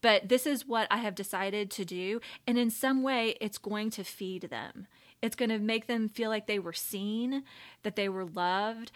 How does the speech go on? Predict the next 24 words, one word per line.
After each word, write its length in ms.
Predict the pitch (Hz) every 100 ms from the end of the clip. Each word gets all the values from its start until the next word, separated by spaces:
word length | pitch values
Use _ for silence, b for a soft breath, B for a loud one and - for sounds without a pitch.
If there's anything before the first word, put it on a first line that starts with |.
| B B 190
that, 340 | 220 185 180 214
you 100 | 208
know, 80 | 202
maybe 220 | 214 262
something 240 | 254 220
terrible 460 | 202 214 202 214 226
is 80 | 208
going 240 | 208 196
on 140 | 190 202
in 80 | 196
their 160 | 190
life. 420 | 180 175 185 208 -
And 120 | 196
just 180 | 208 -
this 140 | -
act 280 | 196 190 -
of 80 | 190
charity 680 | - 202 208 214 185 185 -
is 280 | 202 196 170
God 640 | - 165 175 190 196 196 -
speaking 480 | - 220 214 196
into 180 | 196 196
their 180 | 190 180
life. 340 | 180 196 196